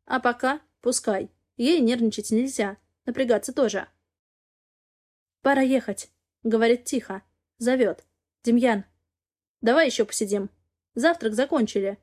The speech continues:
чай выпили. Но так охуенно с ней, что совсем не тянет из рук выпускать. Особенно теперь". Зарываюсь лицом в её волосы. "Тише!" — тормозит меня.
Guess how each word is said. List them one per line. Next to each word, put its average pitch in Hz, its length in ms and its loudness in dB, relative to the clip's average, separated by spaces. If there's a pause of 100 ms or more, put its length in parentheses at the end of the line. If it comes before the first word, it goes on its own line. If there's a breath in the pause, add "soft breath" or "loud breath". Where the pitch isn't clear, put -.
(120)
чай 311 260 0
выпили. 208 460 -2 (360)
Но 226 120 2
так 247 200 0
охуенно 240 540 0
с - 120 -6
ней, 202 240 -2 (140)
что - 180 -2
совсем 285 340 0
не 220 100 2
тянет 220 300 0
из 247 120 -4
рук 285 140 -4
выпускать. 208 560 -6 (280)
Особенно 214 440 0
теперь". 226 440 -2 (1040)
Зарываюсь 226 520 2
лицом 240 280 0
в 208 60 -2
её 220 140 2
волосы. 233 480 0 (720)
"Тише!" — 226 520 0 (260)
тормозит 233 440 2
меня. 202 300 0